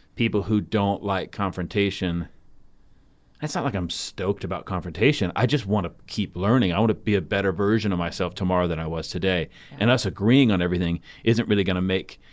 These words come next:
Speaker 1: either of us any better. So as we push and pull back against each other, I love that. Those are my favorite people to be around.
Speaker 2: Huh.
Speaker 1: And I think just most people don't see it like that. And again, I'm not saying that everyone should be like that,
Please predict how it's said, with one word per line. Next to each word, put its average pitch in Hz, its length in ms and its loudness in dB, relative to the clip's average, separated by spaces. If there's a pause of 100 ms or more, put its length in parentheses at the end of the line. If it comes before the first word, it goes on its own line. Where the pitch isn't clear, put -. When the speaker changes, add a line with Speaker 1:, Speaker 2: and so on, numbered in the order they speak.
(200)
Speaker 1:
either 110 260 6
of 90 120 4
us 87 140 0
any 82 140 -2
better. 85 420 -2 (280)
So 117 180 4
as 101 140 6
we 127 160 6
push - 420 2
and 98 160 -2
pull 107 340 6
back 92 280 0
against 98 340 -2
each 92 180 -2
other, 87 340 -2 (1120)
I - 140 0
love 104 280 4
that. 95 160 0
Those 120 180 6
are 113 40 6
my 95 180 4
favorite 92 400 2
people 110 320 0
to 80 60 -8
be 76 180 -10
around. 69 360 -14
Speaker 2:
Huh. 180 420 -4 (360)
Speaker 1:
And 131 80 6
I 143 80 8
think 139 160 6
just - 220 2
most 120 320 6
people 101 380 4 (460)
don't 98 300 2
see 107 200 4
it - 120 0
like 87 220 -6
that. 87 260 -2
And 123 100 4
again, 139 220 8
I'm 120 100 10
not 135 180 6
saying 113 200 4
that 104 100 6
everyone 98 280 4
should 82 240 -4
be 139 160 6
like 101 200 2
that, 87 260 -2